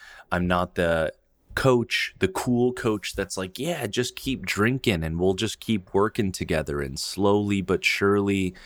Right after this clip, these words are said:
you'll figure it out and just keep paying me." Like, you know, "Just keep drinking, keep paying me, keep showing up." And, uh, I think that's a bunch of nonsense.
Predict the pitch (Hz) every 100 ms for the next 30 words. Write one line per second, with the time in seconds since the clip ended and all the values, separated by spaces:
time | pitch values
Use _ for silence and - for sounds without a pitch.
0 | - - - 92 87 - 98 95 92 87
1 | 101 80 - - 87 82 185 - - 202
2 | - 196 196 180 - - 52 _ _ -
3 | 80 71 - - - - 92 85 85 170
4 | - - - 123 147 175 180 73 78 -
5 | 117 - 135 135 87 76 120 - - 117
6 | 117 117 104 - - - - - - -
7 | 98 92 92 90 92 90 87 87 85 -
8 | - _ - 101 110 95 - 90 87 -
9 | 73 73 82 - 50 - -